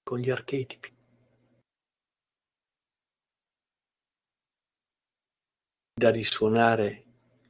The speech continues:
col progetto di perfezione divina. E quella è la leggerezza della verità. Vedete, quella leggerezza,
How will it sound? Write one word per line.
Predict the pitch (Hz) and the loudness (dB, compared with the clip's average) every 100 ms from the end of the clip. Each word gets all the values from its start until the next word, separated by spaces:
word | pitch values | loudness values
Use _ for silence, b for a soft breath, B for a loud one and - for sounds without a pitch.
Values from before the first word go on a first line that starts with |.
| _ | _
col | - - | -4 -2
progetto | 117 110 123 120 - 104 | -2 0 2 0 -2 -4
di | 101 | -4
perfezione | 107 98 98 - - 107 98 | -6 -6 -8 -6 -2 -2 -2
divina. | 90 90 98 101 - _ _ _ _ _ _ _ _ _ _ _ _ _ _ _ _ _ _ _ _ _ _ _ _ _ _ _ _ _ _ _ | -6 -16 -16 -16 -20 _ _ _ _ _ _ _ _ _ _ _ _ _ _ _ _ _ _ _ _ _ _ _ _ _ _ _ _ _ _ _
E | 120 - | -4 6
quella | 151 123 | 8 8
è | |
la | 101 95 | 4 0
leggerezza | 92 98 98 98 98 104 | -4 -2 -2 -2 -4 -8
della | 101 95 92 | -6 -6 -6
verità. | 95 92 - 90 - _ _ _ _ _ _ _ _ _ _ _ _ _ _ _ _ _ _ _ _ _ _ _ _ _ _ _ _ _ _ _ | -8 -10 -12 -12 -14 _ _ _ _ _ _ _ _ _ _ _ _ _ _ _ _ _ _ _ _ _ _ _ _ _ _ _ _ _ _ _
Vedete, | - 113 120 107 | -4 0 0 0
quella | - 127 120 | 2 4 6
leggerezza, | 107 101 107 104 98 - - 98 101 - | 4 2 2 2 0 -4 -4 -4 -6 -10